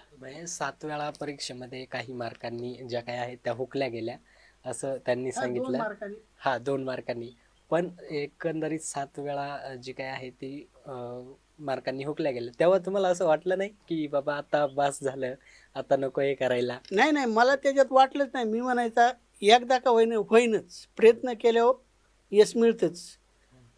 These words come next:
Speaker 2: ते प्रयत्न मी, मी लावून धरायच लावायचा त्याला. तो म्हणायचा, "मला असं त्रास होतो, तसा होतो."
Speaker 1: हम्म.
Speaker 2: पण मी त्याला थांबूनच दिलं नाही.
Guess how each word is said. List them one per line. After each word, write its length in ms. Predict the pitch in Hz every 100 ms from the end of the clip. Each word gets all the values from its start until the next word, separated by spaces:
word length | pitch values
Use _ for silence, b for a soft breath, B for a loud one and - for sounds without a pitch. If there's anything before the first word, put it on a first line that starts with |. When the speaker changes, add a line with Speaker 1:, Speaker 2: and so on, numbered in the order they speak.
| -
Speaker 2:
ते 60 |
प्रयत्न 440 | 202 - 240 247 269
मी, 420 | 254 262 262 262
मी 260 | 233 240 247
लावून 300 | 254 269 254
धरायच 320 | 226 226 226
लावायचा 340 | 226 202 185 156
त्याला. 200 | 147 143 _ _ b 123 123 _ _ _ _ _ _ _ _
तो 80 | 208
म्हणायचा, 360 | 214 214 196 196
"मला 320 | 196 202 202
असं 280 | 202 - -
त्रास 280 | 175 175 185
होतो, 360 | 175 _ 165
तसा 160 | 160 185
होतो." 360 | 156 - 147 147 _ _ _ _
Speaker 1:
हम्म. 160 | 127 117 _ _ _ _ _ _ _ _
Speaker 2:
पण 140 | 196 202
मी 360 | 202 233 247
त्याला 380 | 226 240 233 240 - _ -
थांबूनच 460 | - 240 254 247 220
दिलं 240 | 220 180
नाही. 140 | 151